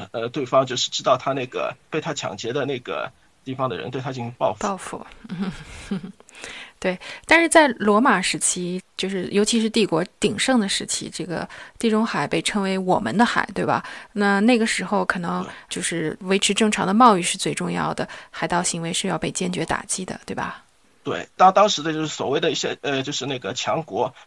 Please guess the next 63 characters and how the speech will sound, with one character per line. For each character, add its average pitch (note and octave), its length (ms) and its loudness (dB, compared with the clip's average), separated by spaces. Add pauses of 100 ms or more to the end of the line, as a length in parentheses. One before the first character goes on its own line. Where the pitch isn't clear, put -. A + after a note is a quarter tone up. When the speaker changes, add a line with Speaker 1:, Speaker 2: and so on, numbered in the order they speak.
Speaker 1:
他 E3 80 -2
们 D#3 100 -2
强 - 180 2
国， D3+ 160 -4
他 E3 140 2
们 D3+ 100 0
就 C#3+ 120 -6
是 B2 420 -4
一 C#3 100 -8
个 C#3 440 0
非 E3+ 180 -6
常 D3 240 -2
重 E3 200 -4
要 C3+ 200 8
的 G#2+ 140 -6
一 F#2+ 100 -6
个 A#2 460 -2 (260)
义 E3+ 220 -4
务， B2 280 -6 (140)
就 B2+ 160 -6
是 - 140 -6
那 A#2+ 160 -4
个 D2+ 360 -2
保 - 140 6
卫 A2 220 0
那 A2 100 -2
个 C#2+ 220 -4
海 F#2+ 160 0
洋 A2 160 0
的 C3+ 80 -4
和 G2 160 -6
平， - 240 -10
肃 C3+ 180 -8
清 B2+ 220 -4
那 B2+ 80 -4
个 A#2+ 100 0
海 - 260 -6
盗。 - 220 4 (220)
所 D#3 160 -4
以 D#3+ 40 -2
很 A#2 200 -8
多 D3 160 -2
就 D#3 80 -2
是 C3+ 240 -2
那 B2+ 100 -2
个 G#2+ 400 -6 (300)
国 A2 160 -2
家 C3+ 320 6 (100)
为 D#3+ 140 -4
了 C#3+ 80 -2
确 D#3+ 200 -4
立 D3+ 120 -2
自 - 60 -14
己 D3 60 -8
的 G2 120 -6
霸 B2+ 220 6
权， G#2 320 -6 (200)
都 D3+ 100 -6
会 C3 240 -2
打 F#2 180 4
着 A2 100 -4
那 C#3 140 -4
个 E2+ 360 -4